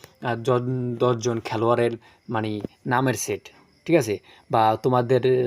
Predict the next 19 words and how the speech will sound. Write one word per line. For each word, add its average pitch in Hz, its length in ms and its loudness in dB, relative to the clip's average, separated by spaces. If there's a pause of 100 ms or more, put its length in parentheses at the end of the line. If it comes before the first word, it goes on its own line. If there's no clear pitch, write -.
(220)
শ্রেণীকক্ষের, 123 640 -2 (280)
আহ, 120 200 -2
তোমার 123 160 -4
পাঁচজন, 117 520 0
ইয়ে, 120 420 0
ছাত্রের 117 520 -4 (260)
নামের 117 200 2
সেট, - 280 -6 (420)
এটা 147 200 -2
এগুলো 143 240 0
কি 139 300 -4
সেট 117 240 -6
হতে 104 180 -12
পারে। 101 200 -10 (2250)
এখন 160 340 2 (100)
আমরা 143 240 4
জানবো 127 480 0
সেটের 135 580 2
ইতিহাস, 131 500 -2